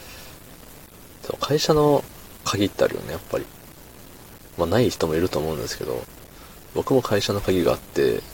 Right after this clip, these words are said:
まあ、それカラビナでまとめてあって、その、会社の鍵チームと、えっと、自分の鍵チームみたいな。そう、私物鍵チームね。うん。なんで、実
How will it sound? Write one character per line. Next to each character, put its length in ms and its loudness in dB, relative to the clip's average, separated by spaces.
ま 80 -4
あ、 20 -4
そ 120 0
れ 80 4
カ 160 0
ラ 120 8
ビ 100 2
ナ 100 4
で 80 6
ま 140 6
と 100 -4
め 80 -2
て 100 -2
あ 40 2
っ 20 -2
て、 240 -6
そ 140 -8
の、 180 -4
会 220 2
社 140 0
の 100 2
鍵 260 0
チ 200 -4
ー 100 -2
ム 100 -4
と、 360 6
え 80 2
っ 40 -4
と、 460 0
自 160 -2
分 240 2
の 280 4
鍵 240 2
チ 160 -2
ー 20 2
ム 80 -4
み 80 -8
た 120 -10
い 20 -8
な。 60 -14
そ 120 -10
う、 40 -6
私 140 0
物 460 0
鍵 200 0
チ 180 -6
ー 40 -4
ム 100 -10
ね。 80 -8
う 20 -8
ん。 60 -2
な 0 -
ん 60 -6
で、 60 -10
実 140 -2